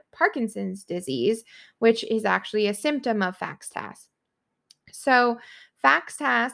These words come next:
is an adult onset neurodegenerative disorder,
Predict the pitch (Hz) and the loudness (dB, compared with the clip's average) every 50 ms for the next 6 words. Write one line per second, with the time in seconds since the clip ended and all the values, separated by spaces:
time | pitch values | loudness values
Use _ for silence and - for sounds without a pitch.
0 | - - - 226 220 208 214 214 214 - - - 214 208 202 202 196 202 202 202 | -8 -6 -2 -2 0 0 0 -4 -6 -10 -10 -8 -6 -4 -4 -4 -4 -4 -4 -4
1 | 226 - - 220 214 208 208 214 208 - 214 214 208 - 208 208 208 208 208 208 | -4 -4 -4 -2 -2 -2 -2 -4 -6 -4 -4 -4 -4 -4 -6 -4 -4 -2 -2 0
2 | 214 214 214 202 208 208 202 202 202 196 196 196 202 196 196 196 190 190 190 190 | -2 -2 -2 -4 -6 -8 -8 -6 -6 -4 -4 -2 -2 -2 -2 -2 -2 -2 -2 -2
3 | 190 196 _ _ - 208 208 214 208 - 220 202 196 190 190 185 - 185 262 302 | -4 -6 _ _ -16 -8 -8 -8 -8 -6 -6 -4 -4 -2 -2 -4 -4 -6 -8 -10